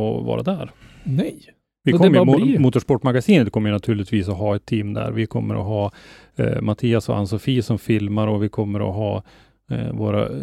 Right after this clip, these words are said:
Speaker 1: unga och duktiga killar <laughs> som fotar.
Speaker 2: <laughs> De som vet vad de håller på med.
Speaker 1: Ja, exakt. Vi är, eh, trötta gamla gubbar får stanna hemma. Nej, men Oskar och Den-, Oskar Malmlund och, eh, Dennis Flink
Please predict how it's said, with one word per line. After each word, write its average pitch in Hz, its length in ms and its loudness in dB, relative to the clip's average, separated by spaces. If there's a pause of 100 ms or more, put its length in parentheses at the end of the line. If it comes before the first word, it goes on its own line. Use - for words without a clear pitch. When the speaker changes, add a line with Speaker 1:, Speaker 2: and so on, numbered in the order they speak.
(300)
Speaker 1:
unga 113 420 -2
och 107 120 0
duktiga 117 540 0
killar 104 440 -2
<laughs> - 80 -14
som - 280 -8
fotar. - 520 -2
Speaker 2:
<laughs> - 0 -
De - 100 4
som 175 200 2
vet 151 260 2
vad 156 80 4
de 151 120 6
håller 143 160 6
på 202 300 2
med. 135 300 0
Speaker 1:
Ja, 131 280 4
exakt. 131 380 2
Vi 127 320 2
är, 113 480 -4
eh, 107 80 -14 (580)
trötta 117 260 -4
gamla 113 260 -6
gubbar 117 260 -2
får - 80 -10
stanna 123 260 -14
hemma. 120 240 -16 (100)
Nej, 135 160 0
men 147 180 4
Oskar 156 420 4
och 127 120 2
Den-, 123 320 2
Oskar 160 360 2
Malmlund 160 420 2
och, - 320 -4
eh, 110 140 0
Dennis 110 240 -2
Flink 117 340 -2